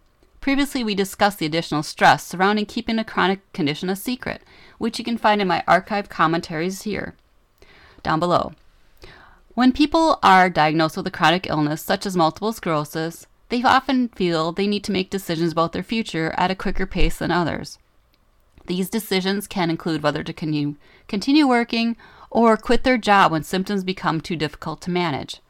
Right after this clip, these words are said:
The main symptoms of M S are fatigue, numbness, tingling, balance and walking issues, which can make it harder to walk or move.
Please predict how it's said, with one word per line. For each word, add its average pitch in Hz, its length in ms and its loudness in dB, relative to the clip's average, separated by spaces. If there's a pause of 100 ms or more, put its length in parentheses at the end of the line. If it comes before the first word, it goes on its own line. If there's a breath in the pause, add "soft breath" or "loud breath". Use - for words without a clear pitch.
(420 soft breath)
The - 80 -4
main 269 240 6
symptoms 240 460 0
of 202 180 2
M 190 120 2
S 185 320 2
are 151 200 0
fatigue, 202 680 -4
numbness, 156 540 -2 (180 soft breath)
tingling, 226 560 0 (120)
balance 160 320 2
and 233 120 0
walking 196 340 0
issues, 175 480 -6 (360 soft breath)
which 262 200 0
can 214 220 -2
make 190 160 -2
it 185 60 -6
harder 165 280 2
to 196 140 -8
walk 151 380 2
or 190 100 -2
move. 151 360 -2